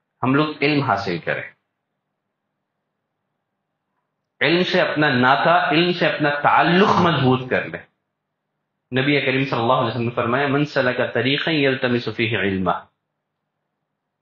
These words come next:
جو علم حاصل کرنے کے لیے نکلتے ہیں، حصول علم کی غرض سے سفر کرتے ہیں یا نکلتے ہیں، کچھ بھی مسافت طے کرتے ہیں، اللہ تعالیٰ ان کے لیے جنت کا راستہ آسان کر دیتا ہے۔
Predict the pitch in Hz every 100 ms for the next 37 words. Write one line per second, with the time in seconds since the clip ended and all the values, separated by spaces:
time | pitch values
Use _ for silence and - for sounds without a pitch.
0 | _ 123 123 - 269 214 190 170 165 165
1 | 156 139 135 131 127 117 110 110 127 170
2 | 165 165 139 107 87 - _ _ _ _
3 | _ _ _ _ 135 131 180 185 165 170
4 | 170 147 143 165 165 185 - - - 180
5 | - 151 - 120 101 98 - _ _ -
6 | 170 196 190 208 208 190 131 95 85 -
7 | _ _ _ _ _ _ _ _ 190 190
8 | 165 160 233 208 202 180 196 - 165 160
9 | 120 - 92 92 80 - _ _ _ -
10 | 131 147 156 151 139 131 131 139 131 123
11 | 131 127 117 104 - - - 90 82 76
12 | 73 71 - 67 90 _